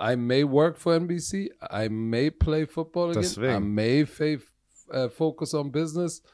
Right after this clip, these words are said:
Speaker 1: Also
Speaker 2: Ich hab ihn jetzt, ich hab ihn jetzt nicht, ich hab ihn jetzt nie gehört als, ähm,
Speaker 1: Ich auch
Speaker 2: Experte
Speaker 1: nicht.
Speaker 2: im Fernsehen. Vielleicht Leute, Romantiker, falls ihr ihn mal auf dem Game Pass gehört, äh, gehört habt,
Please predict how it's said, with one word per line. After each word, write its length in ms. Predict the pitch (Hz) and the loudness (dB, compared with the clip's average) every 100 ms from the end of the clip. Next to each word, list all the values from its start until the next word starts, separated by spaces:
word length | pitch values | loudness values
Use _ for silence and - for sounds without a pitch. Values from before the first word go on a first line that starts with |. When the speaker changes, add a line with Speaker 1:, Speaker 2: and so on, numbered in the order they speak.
| _ _ _ | _ _ _
Speaker 1:
Also 440 | 131 151 165 131 - _ _ | 2 6 6 4 -4 _ _
Speaker 2:
Ich 180 | 120 117 | 0 4
hab 120 | 147 | 4
ihn 100 | 165 | 4
jetzt, 220 | 151 151 - | 2 0 -2
ich 180 | 135 | -4
hab 160 | 135 160 | -2 -2
ihn 80 | 151 | -2
jetzt 220 | 143 - | -2 -2
nicht, 240 | 151 156 - | -4 -4 -6
ich 160 | 110 | -2
hab 100 | 131 | -2
ihn 100 | 156 | 0
jetzt 180 | 139 117 | -2 -2
nie 160 | 147 175 | -2 2
gehört 500 | 156 117 143 180 - | 2 4 4 2 -2
als, 320 | - 123 - - | 0 0 0 -2
ähm, 560 | 113 117 113 107 104 - | 0 0 -2 -6 -8 -12
Speaker 1:
Ich 60 | - | -10
auch 20 | |
Speaker 2:
Experte 480 | - - 127 135 139 | -8 0 4 4 4
Speaker 1:
nicht. 160 | 175 | 2
Speaker 2:
im 100 | 131 | -4
Fernsehen. 540 | 127 131 151 160 180 226 - _ _ | -4 -2 -2 0 -2 -4 -12 _ _
Vielleicht 360 | - 123 127 - | -2 4 4 6
Leute, 280 | 131 139 147 | 4 6 2
Romantiker, 680 | 113 117 139 147 139 139 135 | 0 2 2 0 2 2 4
falls 300 | 135 127 - | 2 -2 -2
ihr 80 | |
ihn 120 | 120 123 | -2 0
mal 140 | 113 113 | 2 2
auf 80 | |
dem 100 | 117 | 0
Game 220 | 107 123 139 | 2 2 6
Pass 320 | 139 131 - | 4 4 0
gehört, 400 | 107 120 127 - | 0 2 0 -2
äh, 160 | - | -4
gehört 320 | 107 117 131 123 | 0 0 0 -2
habt, 280 | 127 - | -4 -4